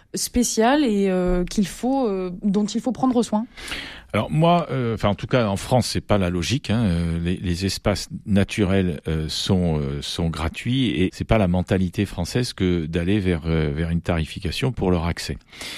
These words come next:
Speaker 2: Et je crois que c'est lié au fait que l'ensemble de ces espaces, pour la grande partie d'entre eux, euh, sont de nature publique.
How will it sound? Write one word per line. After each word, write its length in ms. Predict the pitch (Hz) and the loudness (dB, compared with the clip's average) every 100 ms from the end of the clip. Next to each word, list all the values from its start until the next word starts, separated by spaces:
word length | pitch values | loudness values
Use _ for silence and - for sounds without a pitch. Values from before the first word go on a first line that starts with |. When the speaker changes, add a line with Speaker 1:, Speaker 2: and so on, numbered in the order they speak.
| - | -8
Speaker 2:
Et 80 | 123 | -4
je 80 | - | 0
crois 160 | 156 | 0
que 60 | 156 | 0
c'est 120 | - | 0
lié 280 | 110 113 156 | 0 2 2
au 80 | 131 | 2
fait 360 | - 143 - 104 - - | 0 -2 2 0 0 0
que 280 | 110 104 - | 4 4 2
l'ensemble 440 | 101 113 - 143 | 0 0 0 -2
de 100 | 110 | 0
ces 260 | 92 101 92 | 0 0 -2
espaces, 320 | - 120 131 | -2 -2 -2
pour 240 | - - 92 | -2 -2 -2
la 100 | 87 | -2
grande 300 | - 123 113 | 0 0 0
partie 320 | - - 107 | -4 -4 -2
d'entre 360 | 95 - - | 0 0 0
eux, 120 | 104 127 - - - - - | 0 0 -10 -18 -20 -8 0
euh, 220 | 95 87 | 2 2
sont 280 | - 107 101 | 0 2 4
de 120 | 95 | 4
nature 380 | 95 85 - - | 4 2 -4 -8
publique. 540 | - 87 76 - - | -8 -8 -8 -12 -16